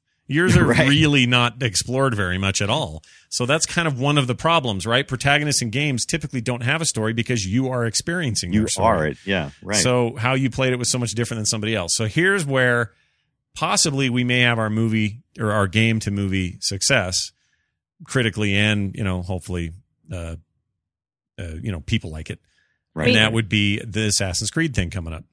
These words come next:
Speaker 1: The reason I think that looks interesting is, A, they're taking from the, uh, th-, at least I believe this is the case, and I haven't checked rumors lately, but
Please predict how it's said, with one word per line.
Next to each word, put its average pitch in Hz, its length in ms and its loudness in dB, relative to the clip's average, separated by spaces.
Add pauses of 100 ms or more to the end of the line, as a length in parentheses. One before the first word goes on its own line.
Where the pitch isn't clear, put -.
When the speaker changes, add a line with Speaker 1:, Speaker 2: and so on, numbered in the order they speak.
(320)
Speaker 1:
The 101 80 -4
reason 120 260 2
I 131 60 0
think 127 160 0
that 143 140 0
looks 135 160 -2
interesting 110 460 -2
is, 101 260 0
A, 110 160 -4
they're 117 100 0
taking 113 360 -2
from 104 440 -4
the, 92 400 -2
uh, 107 100 -6
th-, - 200 -10
at 107 120 -6
least 131 240 0
I - 60 0
believe 110 240 -2
this 92 120 -2
is 87 60 -6
the 92 60 -8
case, 90 240 -4
and 101 60 -6
I 95 40 -2
haven't 95 140 -4
checked 98 200 -6
rumors 90 300 -4
lately, 87 260 -8
but 82 180 -10